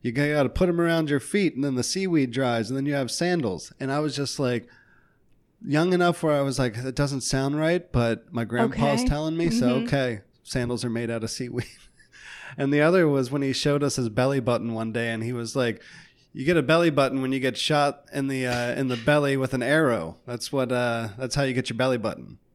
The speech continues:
Speaker 1: And we were like, all looked down at ours, and he's like, "Yep, when you were a baby, they had to hold you up in the hospital. They do it real soft, but then they get you in the belly with an arrow, and then you got a belly button."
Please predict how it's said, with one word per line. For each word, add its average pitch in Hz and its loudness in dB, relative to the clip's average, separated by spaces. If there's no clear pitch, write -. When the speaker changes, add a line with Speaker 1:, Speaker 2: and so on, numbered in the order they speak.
Speaker 1:
And 113 -4
we 120 -4
were 123 -2
like, 117 -4
all 120 2
looked 123 -2
down 123 0
at 120 -2
ours, 135 0
and 127 -4
he's 123 -6
like, 120 -6
"Yep, 175 0
when 151 0
you 160 2
were 170 4
a 156 2
baby, 175 2
they 139 0
had 135 -2
to 123 2
hold 143 0
you 147 0
up 147 -2
in 143 -4
the 139 -2
hospital. 160 -4
They 262 0
do 269 4
it 226 4
real 202 4
soft, 185 0
but 175 0
then 160 -2
they 160 0
get 165 0
you 175 2
in 170 2
the 165 2
belly 170 0
with 165 -2
an 143 -2
arrow, 175 0
and 170 0
then 175 0
you 175 -2
got 190 2
a 185 0
belly 185 4
button." 113 -6